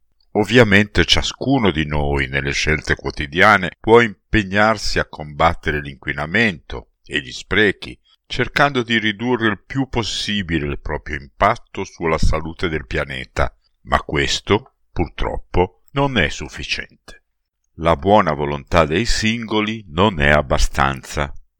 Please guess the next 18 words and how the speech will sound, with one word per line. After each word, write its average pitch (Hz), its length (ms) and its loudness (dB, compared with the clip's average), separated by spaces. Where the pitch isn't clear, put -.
Davanti 76 640 0
a 69 60 -4
una 67 180 -10
questione 78 560 -6
tanto 90 360 -2
complessa 113 840 -2
era 120 300 0
necessario 117 680 0
cambiare 90 480 2
le 87 140 2
regole 69 520 -2
e 71 100 -2
pensare 71 720 0
nuove 76 400 -4
leggi 92 500 -4
per 107 200 -2
proteggere 67 720 -8
l'ambiente. 64 800 -10